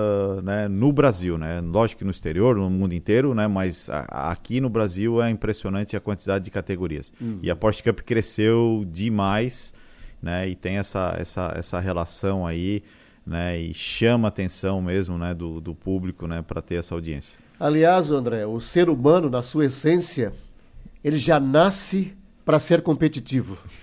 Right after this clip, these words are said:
Speaker 2: não é verdade?
Speaker 1: <laughs>
Speaker 2: Nós estamos competindo a todo momento em alguma coisa, né?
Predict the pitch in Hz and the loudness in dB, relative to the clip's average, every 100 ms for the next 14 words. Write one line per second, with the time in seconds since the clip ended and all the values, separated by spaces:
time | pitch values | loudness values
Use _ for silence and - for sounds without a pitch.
0 | 127 131 131 143 - 214 160 117 - - | 0 2 4 4 6 6 4 -2 -8 -20
1 | - - - - 165 160 - 226 147 226 | -16 -14 -14 -4 -2 0 2 2 4 4
2 | 247 240 202 190 196 262 214 170 147 160 | 6 10 10 8 2 4 4 0 0 -4
3 | - 254 254 202 208 175 208 240 240 233 | 0 0 0 2 2 4 2 2 -4 -4
4 | 202 202 180 233 240 214 233 147 117 143 | 4 4 6 4 4 4 4 4 4 2